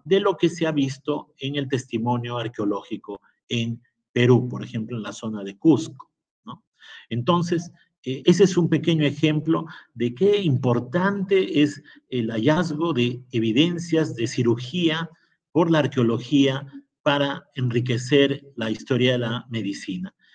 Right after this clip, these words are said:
Pero por supuesto que eso es la punta del iceberg, es mucho más complejo. Actualmente se está estudiando, por ejemplo, eh, moléculas en los cuerpos, o sea, para ver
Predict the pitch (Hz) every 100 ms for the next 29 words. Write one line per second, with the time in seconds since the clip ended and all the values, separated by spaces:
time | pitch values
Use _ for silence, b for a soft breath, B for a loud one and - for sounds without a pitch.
0 | b 135 123 123 123 123 135 156 165 151
1 | 143 156 135 117 160 156 143 117 120 151
2 | 139 - 92 - - 160 175 151 139 135
3 | 117 107 - 139 120 - _ _ B B
4 | B - - 131 123 127 143 160 185 -
5 | - - 120 - 110 127 160 160 131 147
6 | 143 156 156 139 165 185 b b b -
7 | 107 104 104 98 101 98 - _ 120 _
8 | 120 120 175 190 113 98 - - - 117
9 | 107 - - 123 113 123 - - - 120
10 | 117 110 110 135 175